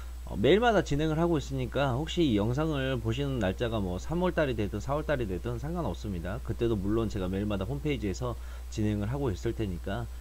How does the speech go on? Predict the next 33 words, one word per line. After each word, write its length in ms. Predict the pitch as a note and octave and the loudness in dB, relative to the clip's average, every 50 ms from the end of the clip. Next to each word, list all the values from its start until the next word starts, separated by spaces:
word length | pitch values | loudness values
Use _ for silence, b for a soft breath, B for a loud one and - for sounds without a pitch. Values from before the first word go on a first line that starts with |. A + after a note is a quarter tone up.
| B B B | B B B
날짜에 500 | - G2 G#2 - - B2+ A#2+ A2+ G2+ G2+ | -2 -2 -2 0 0 0 2 2 2 0
신경 280 | G#2 - D3 D3 D#3+ D3+ | -2 -4 -4 -2 -2 -4
쓰지 240 | - D#3 C#3+ C3+ A2+ | -2 -4 -4 -2 -2
마시고 560 | F#2 E2+ F2 - - - A2+ B2+ C3 A2+ F#2 - | -2 -2 -4 -4 -6 -4 -2 -2 -2 -2 -4 -4
저희 160 | - F#2 F#2 | -2 -2 -2
홈페이지 420 | G2+ A2+ B2+ - C3 C3 B2 A2+ G2+ | -2 -2 -4 -2 -2 -2 -2 -2 -2
오시면 360 | E2+ E2 - - F#2+ F2 E2+ | -4 -4 -4 -4 -4 -4 -4
되겠습니다. 760 | F2 D#2+ E2+ - - - D#2+ D2 D2 - D#2 F#2+ A#2+ C3+ C#3+ C3 | -4 -4 -4 -6 -6 -8 -8 -8 -6 -6 -6 -6 -4 -6 -6 -6
자, 180 | - F#2+ F2+ F2+ | -6 -6 -6 -4
그래서 400 | - A2 A2+ A2+ A#2+ B2+ A#2+ A2+ | -2 -2 -2 -2 -2 -2 0 2
실시간 360 | G#2 G#2 G2 - G3 G3 F3+ C#3+ | 2 0 2 2 2 2 2 2
댓글 300 | C3+ - - D#3 D3+ C3+ | 2 0 2 2 2 2
리딩을 380 | B2 A#2 B2 B2 B2 A#2 A#2+ | 2 2 2 0 0 0 0
하는 220 | B2+ C3 C3 B2+ A2+ | 0 0 -2 -2 -2
거고, 640 | F#2 - - A2+ B2 B2 G2+ D#2+ D2 C#2+ C#2 B1+ - - | -2 0 0 0 2 2 2 0 0 -2 -4 -6 -6 -4
이월 300 | G#2 A#2 A#2+ B2+ A#2+ A#2 | -2 0 0 0 0 -2
칠 220 | - - E3 D#3 | -2 -4 -2 -2
일 120 | D#3+ D3+ - | -2 -2 0
거 80 | C#3+ | 0
한번 220 | B2+ G#2+ G#2 F#2+ E2+ | -2 0 0 -2 -4
볼게요. 760 | - E2+ D#2+ - - D#2 D2 C#2+ D2+ D#2 F2 A2+ C#3 D#3+ D#3 - - - | -4 -6 -8 -6 -6 -6 -4 -4 -6 -6 -4 -4 -4 -6 -6 -8 -10 -6
자, 300 | - G2+ F#2+ F2 E2+ E2+ | -4 -2 -2 -2 -2 -2
그래서 460 | F2+ F2+ G2 F#2+ G2+ G2 G2+ G2 G2 | -2 -2 -2 -2 -2 -2 -2 -2 -2
이월 340 | F#2+ G2+ B2 B2 B2+ B2 A#2 | -2 -2 -2 0 0 -2 -2
칠 180 | - - C3+ - | -2 -4 -2 -2
일 120 | B2+ A#2+ | 0 0
금요일 320 | A2 G#2 G#2 G#2+ G#2+ A2 G2 | 2 2 2 2 2 0 0
무료 180 | F2 - G2+ | 0 -2 -4
추천 280 | F#2+ - - A2 G#2 G2+ | -4 -2 -2 -2 0 0
종목에서 1000 | G2 F#2 F2+ F2+ F2+ F2+ F2 E2+ - F#2 F2 - G2+ G#2 G#2+ G#2 F#2 E2 E2 | 0 0 0 0 0 -2 -2 -2 -2 -4 -2 -2 -2 -2 -2 -2 -2 -2 -2
이렇게 240 | F2 F#2 - - F#2+ | -4 -4 -4 -4 -4
올려드리고 500 | - E2+ F#2 G#2 A2 G#2 G2+ F2+ F2+ F2 | -2 -2 0 0 0 0 -2 -2 -2 -2
있습니다. 720 | D#2 - - D#2+ D2 C#2+ B1+ C#2+ D2+ D2+ F2 A2 C3 D#3 | -4 -4 -6 -8 -6 -6 -6 -6 -4 -4 -4 -4 -4 -4